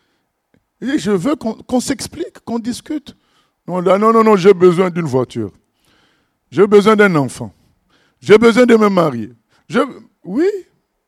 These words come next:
mais discutons. Toi, tu viens juste avec une liste. Est-ce que c'est ça la relation qu'on doit avec ce, avoir avec son père ? Ésaïe quarante-trois, vingt-six.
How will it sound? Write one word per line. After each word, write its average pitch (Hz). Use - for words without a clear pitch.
mais 139
discutons. 247
Toi, 277
tu 254
viens 240
juste 247
avec 247
une 262
liste. -
Est-ce 233
que 254
c'est 240
ça 285
la 254
relation 240
qu'on 233
doit 262
avec 247
ce, 247
avoir 233
avec 254
son 240
père ? 170
Ésaïe 180
quarante-trois, 160
vingt-six. 135